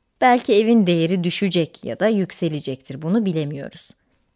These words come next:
Varlıklarınızdan borçlarınızı düştüğünüzde kalan tutar sizin öz kaynağınız demiştik. Bizim örneğimizdeki kişinin öz kaynağı da yüz on altı bin lira değil, sadece on bir bin lira.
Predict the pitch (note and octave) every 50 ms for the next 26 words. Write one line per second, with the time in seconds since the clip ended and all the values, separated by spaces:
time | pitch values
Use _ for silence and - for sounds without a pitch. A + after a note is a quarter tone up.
0 | _ _ - F#3 F3+ F3 F3 F3 E3+ - F3 E3+ D#3+ D#3 D3 D3 D3+ D3 D3 -
1 | G3+ C4 E4+ F#4 C4+ F#3 E3+ D#3+ D3+ - - - F3 E3+ E3+ F3 E3+ E3+ E3 D#3+
2 | F#3+ F#3+ D#3+ D#3+ D3 - - - F3 F3 F3 F3+ F#3 F#3 G#3 C4 B3+ C4 - F#3
3 | F#3 G3 G3 G3 F3+ - D#3 - - D3 C#3 C#3 C#3 - - D3 D#3 G3+ C4 F4
4 | F#4 _ _ _ _ _ - - C#4+ C4+ - - - F3+ D#3+ D#3 D#3 D#3 D3 D3
5 | C#3+ C#3+ C3+ C3+ C#3+ C#3+ C#3 C#3 C#3 - - - C#3+ C#3 _ - _ _ _ _
6 | _ _ _ _ _ _ _ _ - F#3+ A3 G#3+ C#4 D#4+ C#4+ A#3 G#3 G3 G3 G3+
7 | G3 G3 G3 G3 F#3+ G3 G3+ A#3 - C#4 A3+ - - C#3+ - - C#3 C#3 C#3+ D#3
8 | - - A3 G#3 G#3+ - - F3 D#3+ D3+ D3+ D#3 D3+ D3+ D3+ D3 D3+ D3 C#3 C#3+
9 | D#3 D#3 E3 F3 E3+ E3+ E3 D#3 D3+ - - - C#3+ D3 C#3+ C#3 C3+ C3+ C3+ B2
10 | B2+ _ _ D3+ F3+ G3 F#3 F#3+ A3 C#4 - _ _ _ _ _ - - - -
11 | F3+ E3 D3 C3+ D3 C#3 C3+ - F3 A3 C4 D#4 - _ _ _ _ - F#3+ F3+
12 | D3+ C3+ C#3+ D3 C#3+ - C3+ C3 C3 C#3 C3 -